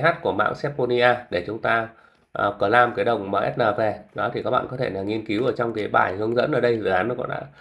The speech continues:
đã soạn một cái bài hướng dẫn rất là chi tiết cụ thể ở đây này. Đó, Seponia này, dựa trên testnet M S N token đây này. Và yêu cầu Seponia thì nó cũng có cái, cái, cái link sẵn cho chúng ta,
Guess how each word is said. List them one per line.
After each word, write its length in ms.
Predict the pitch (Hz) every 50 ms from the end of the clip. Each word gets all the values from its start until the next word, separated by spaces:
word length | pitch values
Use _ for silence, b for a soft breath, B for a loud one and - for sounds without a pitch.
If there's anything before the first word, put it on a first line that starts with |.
| B B B B B -
đã 200 | - - - 143
soạn 260 | 143 - 147 - -
một 100 | 107 104 101
cái 80 | 107 117
bài 180 | 113 107 98
hướng 100 | 104 120
dẫn 180 | 123 127 - 135
rất 120 | 165 170
là 120 | 139 120 107
chi 200 | - - 127 127 -
tiết 120 | 170 170 - -
cụ 120 | 110 -
thể 180 | - 123 98 90
ở 120 | 92 95
đây 140 | 104 117 117
này. 120 | 110 101 - - _ _ _ _ _ _ _ _ b b b b b b _ _ _ _ _ _ _ _ _ _ _ _ _ _ _ _ _ _ _ _ _ _ _ _ _ _ _ _ _ _ _ _ _ _ _ _ -
Đó, 220 | - 95 95 113
Seponia 720 | 127 - 143 143 135 127 123 117 117 120 120 120 120 120 117
này, 100 | 110 104 104
dựa 120 | 104 101 95 -
trên 180 | 123 117 110
testnet 320 | - 143 139 135 147 156 156 -
M 80 | 120
S 160 | 107 113 131 131
N 60 | 123 110 104 101
token 320 | - 139 139 - 139 113 107
đây 100 | 110 117
này. 100 | 113 - - - _ _ _ _ b b b b b _ -
Và 100 | 110 -
yêu 160 | - 127 120 117
cầu 160 | 110 101 95
Seponia 600 | 92 - 123 - 135 127 123 123 123 123 123 120 113
thì 100 | 110 101
nó 80 | 107 110
cũng 180 | - 135 143 143
có 300 | 123 113 110 120 143 - -
cái, 280 | 117 113 117 131 143 - B B B B B B -
cái, 140 | - 101 101 104
cái 140 | 107 117
link 260 | 131 143 143 139 135 -
sẵn 240 | - - - 156
cho 120 | 160 143 127 117
chúng 160 | 120 127 131
ta, 280 | 135 135 131 127 -